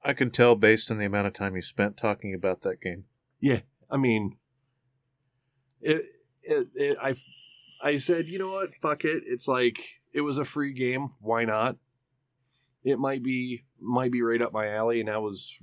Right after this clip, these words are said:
Speaker 2: really hard for, you know, it was really hard for me to get into any other games. So that was, you know, that was one that I already had installed, and I said, "Fuck it, why not?" It was a bit, it was a good pickup.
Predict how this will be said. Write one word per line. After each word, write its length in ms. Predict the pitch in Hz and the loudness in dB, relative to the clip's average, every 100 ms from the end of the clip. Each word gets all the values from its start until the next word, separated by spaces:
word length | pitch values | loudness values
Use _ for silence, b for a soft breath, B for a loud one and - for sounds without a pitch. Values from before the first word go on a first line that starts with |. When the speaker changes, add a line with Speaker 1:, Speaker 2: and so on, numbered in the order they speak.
| 101 104 | -16 -10
Speaker 2:
really 480 | 113 120 117 110 101 | -4 -4 -2 -4 -4
hard 420 | 117 107 107 98 | -2 -2 -4 -10
for, 300 | - 113 - | -6 -6 -6
you 140 | 113 117 | -6 -4
know, 80 | |
it 40 | 104 | -4
was 120 | 104 | -4
really 200 | 139 135 | -2 0
hard 180 | 127 117 | 0 0
for 80 | 120 | -2
me 100 | 110 | -4
to 80 | 98 | -2
get 180 | 110 | -2
into 320 | 110 107 - 107 | -2 -4 -4 -4
any 200 | 104 98 | -4 -4
other 180 | 101 | -6
games. 400 | 98 101 113 120 - _ _ _ | -6 -6 -6 -8 -14 _ _ _
So 160 | - 107 | -12 -6
that 160 | 104 | -4
was, 520 | 110 101 95 - - - _ _ - 85 _ | -2 -4 -6 -8 -10 -14 _ _ -20 -20 _
you 120 | 117 | -2
know, 120 | 107 101 | 0 0
that 160 | 107 | 0
was 220 | 101 92 | -2 -4
one 200 | 104 107 | -6 -6
that 100 | 101 | -4
I 160 | 95 92 90 _ _ _ _ _ _ | -4 -6 -8 _ _ _ _ _ _
already 300 | - 110 107 | -2 -2 0
had 240 | 104 101 98 | -2 -2 -2
installed, 560 | 98 - 95 104 107 | -4 -4 -2 0 -2
and 140 | 95 90 | -4 -8
I 40 | |
said, 180 | 82 - _ | -14 -18 _
"Fuck 200 | 90 - | -18 -16
it, 80 | 131 | -16
why 240 | 104 98 | -12 -8
not?" 200 | 101 110 | -8 -8
It 1200 | - _ _ _ _ _ _ _ _ _ _ _ 143 | -12 _ _ _ _ _ _ _ _ _ _ _ -8
was 100 | 151 | -2
a 40 | |
bit, 200 | 160 - | -2 -2
it 40 | 147 | -2
was 100 | 131 | -2
a 60 | 143 | -2
good 140 | 147 | -2
pickup. 380 | 139 127 110 | -2 -2 -4